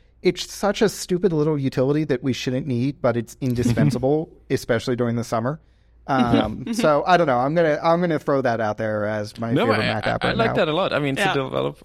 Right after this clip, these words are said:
Speaker 2: developer conference. Mac developer tools. Uh,
Speaker 3: Yeah, it's
Speaker 2: they,
Speaker 3: great.
Speaker 2: they should get all the love they can.
Speaker 3: Yeah.
Speaker 2: It's
Speaker 1: Yeah.
Speaker 2: perfect.
Speaker 3: All right. What is your, uh, what about iPhone? What's the favorite iPhone that was ever made?
Speaker 2: Model.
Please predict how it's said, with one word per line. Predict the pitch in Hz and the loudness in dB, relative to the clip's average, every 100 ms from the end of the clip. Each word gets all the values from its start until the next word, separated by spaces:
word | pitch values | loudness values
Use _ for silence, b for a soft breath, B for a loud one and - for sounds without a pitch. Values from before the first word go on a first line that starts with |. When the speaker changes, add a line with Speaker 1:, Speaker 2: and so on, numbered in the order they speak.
| - | -14
Speaker 2:
developer | 110 123 127 127 | -8 -2 -2 -2
conference. | 135 135 131 175 175 - 127 - | -2 -4 -4 -4 -6 -10 -12 -4
Mac | 117 131 | -2 -2
developer | - 120 117 127 | -2 0 0 0
tools. | 151 160 160 156 - | -4 -2 -4 -4 -8
Uh, | - 147 143 139 139 | -4 -2 0 0 0
Speaker 3:
Yeah, | - 208 | 0 0
it's | 160 - | -4 -6
Speaker 2:
they, | |
Speaker 3:
great. | - 202 156 | -4 -4 -2
Speaker 2:
they | - | -4
should | - | -4
get | 156 147 | -2 0
all | 123 147 | 0 0
the | |
love | 147 147 | 0 -2
they | 151 | -4
can. | 147 208 - - | -4 -6 -8 -10
Speaker 3:
Yeah. | 220 233 208 | -4 -2 -4
Speaker 2:
It's | - | -2
Speaker 1:
Yeah. | 175 233 - - - | 2 2 2 -10 -12
Speaker 2:
perfect. | 156 - - - - B B B | -10 -10 -14 -20 -20 B B B
Speaker 3:
All | 247 | -2
right. | 277 - | -2 -2
What | - 285 | -2 -2
is | 330 320 | -2 0
your, | 311 269 240 - 208 | 2 2 2 0 0
uh, | 208 208 185 | 0 0 0
what | 175 233 | 0 -2
about | 285 262 262 - - | 0 -2 -2 -6 -6
iPhone? | - 220 - - | -4 -4 -6 -6
What's | - - | -10 -8
the | 254 | -8
favorite | - 269 247 | -4 -4 -4
iPhone | 185 180 160 143 - _ - | -4 -4 -8 -12 -16 _ -14
that | 151 | -12
was | 160 | -10
ever | 165 151 | -12 -12
made? | 151 | -4
Speaker 2:
Model. | 101 104 - 76 | -2 -2 -2 -4